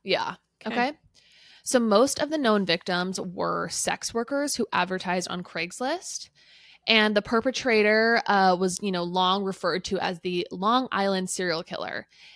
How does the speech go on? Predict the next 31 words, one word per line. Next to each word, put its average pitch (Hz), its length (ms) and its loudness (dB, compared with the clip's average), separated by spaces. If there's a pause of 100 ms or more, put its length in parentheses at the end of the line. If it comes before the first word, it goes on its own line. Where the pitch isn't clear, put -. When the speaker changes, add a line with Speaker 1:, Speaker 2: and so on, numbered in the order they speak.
(120)
Speaker 1:
And, 190 340 4
you 185 140 0
know, 175 60 -6
the 185 80 -4
victims' 185 320 -2
remains 175 280 -2
were 185 80 -2
found 165 440 -2 (360)
all 208 460 8
over 208 240 6
a 208 60 2
period 202 320 2
of 196 80 -2
months 180 240 -2
between 190 240 -6
two 190 100 -10
thousand 180 280 -6
ten 165 180 -10
and 170 100 -12
two 175 80 -8
thousand 180 280 -10
eleven. - 480 -8 (540)
But 196 200 2
the 202 60 2
murders 196 400 2
took - 180 -8
place - 260 -8
long 143 160 -8
before - 280 -10
then. - 340 -8 (280)
So 208 500 6